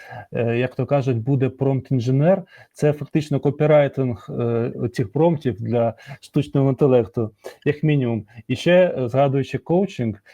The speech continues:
е, якраз вміння задавати питання в коучингу дуже допомагає в роботі зі штучним інтелектом. Я як питання задаю, дуже тішуся і Аллу с-, згадую, коли, е, гарні питання призводять до гарних результатів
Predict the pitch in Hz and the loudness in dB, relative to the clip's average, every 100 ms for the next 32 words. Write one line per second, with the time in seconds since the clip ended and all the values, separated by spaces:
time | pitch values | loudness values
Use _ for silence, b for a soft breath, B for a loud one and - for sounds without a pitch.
0 | B B 117 117 135 - 147 156 - 143 | B B -4 -2 -4 0 2 2 -2 -2
1 | 123 156 156 127 127 143 139 135 - - | 0 2 0 -2 0 0 0 -4 -6 -2
2 | 165 202 147 104 - b b b - 156 | 0 0 -2 -6 -10 b b b -2 0
3 | 143 - 123 110 143 170 135 139 127 120 | 0 -2 -4 -4 -2 0 0 0 -2 0
4 | 160 151 127 127 117 156 151 127 - b | 2 2 2 0 0 0 0 -4 -4 b
5 | - 123 - 147 147 131 131 139 110 98 | -8 -6 -4 -4 -2 -2 0 0 -2 -4
6 | - 113 131 131 - - 139 123 113 120 | -6 -2 -2 -2 -6 0 0 0 -2 0
7 | 139 185 147 135 139 127 B 143 B - | 2 2 0 0 0 -2 B -20 B -2
8 | 175 165 - 139 127 139 143 131 - 139 | 0 -2 -2 0 2 2 2 -2 -4 -4
9 | 117 123 160 131 123 120 _ b b b | -2 2 2 2 -2 -4 _ b b b
10 | _ 131 123 135 139 131 123 120 143 127 | _ -4 0 -2 -2 -4 -4 -2 -2 -2
11 | 131 127 156 170 143 120 131 135 117 117 | -4 -4 -2 0 -2 -4 -2 -2 -2 -2
12 | 135 131 98 113 113 113 131 127 | -2 -2 -6 -6 -4 -2 -4 -4